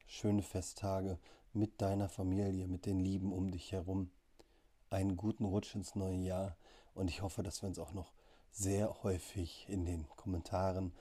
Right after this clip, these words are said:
oder im Livestream begegnen werden. Danke, dass du ein Teil von dem hier bist.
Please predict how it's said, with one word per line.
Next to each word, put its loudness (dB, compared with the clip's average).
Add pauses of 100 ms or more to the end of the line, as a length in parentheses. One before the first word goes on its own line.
(380)
oder 2
im 0
Livestream -4 (260)
begegnen 0
werden. -4 (840)
Danke, -4 (1000)
dass -8
du 0 (220)
ein -4
Teil -4 (1120)
von 2
dem 0
hier -6
bist. -18